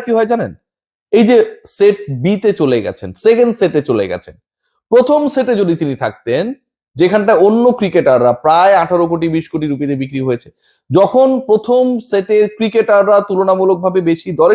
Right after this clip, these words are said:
শুধু বিক্রি হন নাই, তাদেরকে নেয়ার ক্ষেত্রে দলগুলো এমন কিছু খেলা খেলেছে, কারণ তাদের ঝুলিতে তখন টাকা ছিল, অর্থ ছিল।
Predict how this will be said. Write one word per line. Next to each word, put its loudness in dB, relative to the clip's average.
শুধু -2
বিক্রি -6
হন -8
নাই, 2
তাদেরকে 2
নেয়ার 2
ক্ষেত্রে -2
দলগুলো 2
এমন 0
কিছু -2
খেলা 4
খেলেছে, 2
কারণ 2
তাদের 0
ঝুলিতে -4
তখন -2
টাকা -2
ছিল, -4
অর্থ -4
ছিল। -8